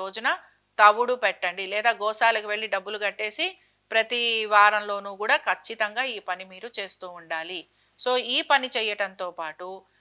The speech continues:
ఆలయ దర్శనాలు చేసుకుంటున్నప్పుడు రుద్రాష్టకం ప్రతిరోజు చదవాలి. రుద్రాష్టకం చదవటంతో పాటు శివుని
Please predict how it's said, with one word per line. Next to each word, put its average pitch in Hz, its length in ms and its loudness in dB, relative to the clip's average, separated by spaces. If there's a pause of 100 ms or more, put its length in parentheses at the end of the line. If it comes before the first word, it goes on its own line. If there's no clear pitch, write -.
(160)
ఆలయ 262 400 10
దర్శనాలు 226 520 -4
చేసుకుంటున్నప్పుడు 190 840 -10 (200)
రుద్రాష్టకం 233 680 4
ప్రతిరోజు 185 640 -12
చదవాలి. 220 540 2 (380)
రుద్రాష్టకం 277 640 2
చదవటంతో 208 600 -6
పాటు 175 340 -8
శివుని 247 520 -6